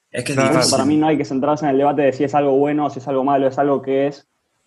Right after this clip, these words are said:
Speaker 3: y que para algunos lo va a ayudar, a otros lo va a perjudicar. Y en parte eso es también un poco lo,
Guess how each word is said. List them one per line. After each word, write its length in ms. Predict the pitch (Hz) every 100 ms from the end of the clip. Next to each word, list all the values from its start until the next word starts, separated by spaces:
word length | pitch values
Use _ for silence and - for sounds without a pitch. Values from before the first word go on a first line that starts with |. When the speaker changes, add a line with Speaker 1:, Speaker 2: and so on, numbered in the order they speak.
| -
Speaker 3:
y 100 | 123
que 140 | 127
para 180 | 120 117
algunos 380 | 127 147 151 131
lo 100 | 131
va 60 |
a 40 | 135
ayudar, 340 | 135 135 143
a 80 | 143
otros 180 | 131 131
lo 60 |
va 80 | 131
a 60 | 131
perjudicar. 640 | 123 131 131 135 147 - _ _ _ _ _
Y 100 | -
en 100 | 135
parte 520 | 156 156 160 156 156 - _ _ _ -
eso 360 | 143 147 143
es 300 | 139 135 -
también 320 | - 120 131 139
un 80 |
poco 240 | 131 143 139
lo, 160 | 131